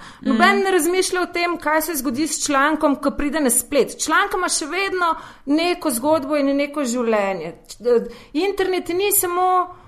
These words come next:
Speaker 1: arhiv pisma, no. Ne? Seveda pri nas še vedno ne bomo zaslužili z oglasi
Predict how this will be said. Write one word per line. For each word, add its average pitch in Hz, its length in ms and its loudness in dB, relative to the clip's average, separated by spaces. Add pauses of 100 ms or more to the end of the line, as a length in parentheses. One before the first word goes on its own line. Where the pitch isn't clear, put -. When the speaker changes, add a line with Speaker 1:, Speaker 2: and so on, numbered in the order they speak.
(300)
Speaker 1:
arhiv 294 720 2
pisma, 180 520 -4
no. 185 220 0 (840)
Ne? 233 200 2 (340)
Seveda 370 460 0
pri 320 180 0
nas 339 220 0
še 302 160 -2
vedno 302 240 2
ne 277 140 2
bomo 254 280 2
zaslužili 226 640 -2
z 190 140 -4
oglasi 190 640 -2